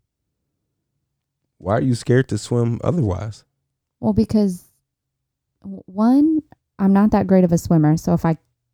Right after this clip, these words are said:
Speaker 2: can't reach, like, I can't stand up, then I panic a little bit. 'Cause I, in a weird way, I guess the be-,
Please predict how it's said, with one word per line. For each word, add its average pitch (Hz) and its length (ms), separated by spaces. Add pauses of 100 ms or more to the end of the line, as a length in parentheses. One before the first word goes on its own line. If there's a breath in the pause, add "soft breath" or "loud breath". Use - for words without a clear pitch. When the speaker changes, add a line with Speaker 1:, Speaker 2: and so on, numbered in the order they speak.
(300)
Speaker 2:
can't 220 340 (380)
reach, 185 580
like, 180 160
I 160 80
can't - 280
stand 185 640
up, 175 240 (1300)
then 175 180
I 165 100
panic - 420
a 98 40
little 92 160
bit. - 260 (960)
'Cause 190 160
I, 175 240 (1040)
in 180 120
a 165 60
weird 165 220
way, 156 100
I 156 60
guess 170 180
the - 100
be-, 151 120